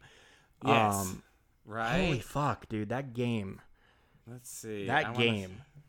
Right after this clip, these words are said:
Speaker 1: That game
Speaker 2: I have
Speaker 1: was,
Speaker 2: it.
Speaker 1: that
Speaker 2: I
Speaker 1: was
Speaker 2: have it
Speaker 1: such
Speaker 2: on
Speaker 1: an
Speaker 2: my
Speaker 1: epic
Speaker 2: iPad.
Speaker 1: game.
Speaker 2: Like, I could literally, I could literally go and play it on my iPhone right now.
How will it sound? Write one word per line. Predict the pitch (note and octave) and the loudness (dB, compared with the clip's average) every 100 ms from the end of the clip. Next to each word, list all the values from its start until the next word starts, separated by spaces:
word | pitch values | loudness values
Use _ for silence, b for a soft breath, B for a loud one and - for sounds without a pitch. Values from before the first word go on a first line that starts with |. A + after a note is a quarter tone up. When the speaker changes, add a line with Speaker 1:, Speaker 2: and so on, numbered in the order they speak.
| - - - - - - | -20 -20 -20 -20 -20 -6
Speaker 1:
That | C3+ D#3+ | 0 2
game | D3+ | 6
Speaker 2:
I | D#3 | 12
have | - A#3 G3 | 12 12 6
Speaker 1:
was, | G#2+ | 4
Speaker 2:
it. | - - | 0 0
Speaker 1:
that | C3+ | 2
Speaker 2:
I | |
Speaker 1:
was | C#3+ | 6
Speaker 2:
have | A3 G#3+ | 8 8
it | |
Speaker 1:
such | F#3+ | 6
Speaker 2:
on | B2+ | 6
Speaker 1:
an | |
Speaker 2:
my | A2+ A#2 F#3 | 4 2 4
Speaker 1:
epic | - | 6
Speaker 2:
iPad. | A#2+ F#2 | 6 4
Speaker 1:
game. | G2 | -4
Speaker 2:
Like, | A2 A2+ | -4 -2
I | C3+ D#3+ | 0 2
could | F#3 | 2
literally, | F3+ G3+ F#3+ E3 C3+ | 4 4 4 2 2
I | C#3+ | 0
could | D3+ C#3+ | 0 0
literally | E3 E3 D3 C3+ | 0 2 0 -2
go | A#2+ C#3+ C3+ C3+ | 2 4 6 6
and | B2 A2+ | 2 0
play | C3 B2+ | 0 0
it | B2 | 2
on | A#2 | 0
my | A2 A2 A#2+ | 0 -2 -4
iPhone | - G#2+ G2+ | -4 -8 -8
right | G2+ G#2+ | -8 -8
now. | G#2 G2+ - | -8 -10 -14